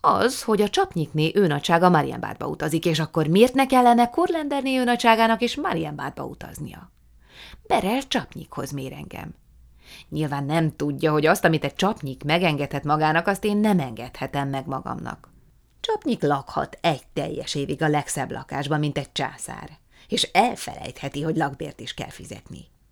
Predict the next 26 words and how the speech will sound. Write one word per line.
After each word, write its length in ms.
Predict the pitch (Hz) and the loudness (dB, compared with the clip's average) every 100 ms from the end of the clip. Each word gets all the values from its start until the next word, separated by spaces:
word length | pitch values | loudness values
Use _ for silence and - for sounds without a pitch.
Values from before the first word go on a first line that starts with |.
| _ _ _ _ _ - - - | _ _ _ _ _ -20 -16 -10
Amikor 300 | 139 - - | -8 -8 -6
Csapnyik 380 | 247 277 131 - | -6 -6 -8 -4
tőlem 300 | 208 165 143 | -2 -2 -4
bérelt 360 | 123 135 135 | -6 -6 -2
lakást, 560 | 160 - - - - - - | -2 -2 -8 -10 -12 -12 -4
ne 140 | 170 | -4
forduljon 500 | 151 151 - 156 - | -2 -6 -4 -4 -4
elő 200 | 147 147 | -2 0
többé, 360 | 143 151 156 165 - - - | 2 4 6 4 2 -14 -6
azt 200 | 262 311 | -4 -4
hittem, 360 | 202 - 175 160 | -4 0 0 2
tüdővészt 580 | 180 165 - - - - | 2 2 0 -10 -12 -14
kapok 320 | - - - | -14 -14 -12
tőle. 380 | - - 101 - _ _ _ - - - | -12 -12 -12 -16 _ _ _ -20 -20 -14
Minden 560 | 196 311 494 220 135 135 | -6 -4 0 -2 -2 -2
nap 240 | 233 233 | -2 0
rendelt 400 | - 185 139 143 | 0 -2 -2 -8
valamilyen 380 | 151 135 139 135 | -8 -6 -8 -8
javítást, 680 | 139 127 135 - 120 - 180 | -10 -10 -14 -12 -10 -4 2
velem 240 | 160 175 | 4 6
meg 140 | 208 | 4
úgy 120 | 294 294 | 2 0
bánt, 200 | 311 294 | -2 -2
mint 160 | 285 | -2
egy 120 | - | 0
házmesterrel. 840 | - 143 143 - - 113 98 92 | 4 4 2 -10 -12 -10 -12 -16